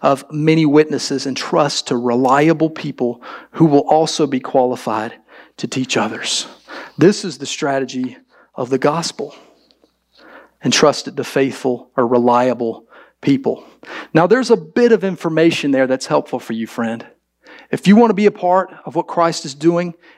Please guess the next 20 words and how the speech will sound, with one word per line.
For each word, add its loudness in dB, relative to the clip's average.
in 2
His 2
church, 2
in 2
your 8
lifetime, 0
and -2
what 4
He -2
wants -2
to -10
do 0
in -2
your 2
life, 0
entrust 0
it -4
to -6
faithful 0
people. -14